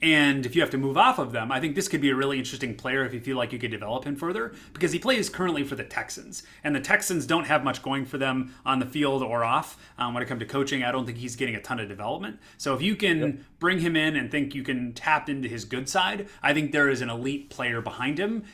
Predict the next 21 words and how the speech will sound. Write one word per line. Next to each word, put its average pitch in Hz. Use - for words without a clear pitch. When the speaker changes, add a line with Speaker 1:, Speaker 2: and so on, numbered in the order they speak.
Speaker 1:
at, 139
uh, 120
hopefully 143
a 110
price 117
point 117
that 107
you 104
can 101
afford. -
Speaker 2:
Yeah, 95
I, -
I, 117
I 117
think, 147
you 123
know, 98
and 127
again, 104
didn't 147
want 120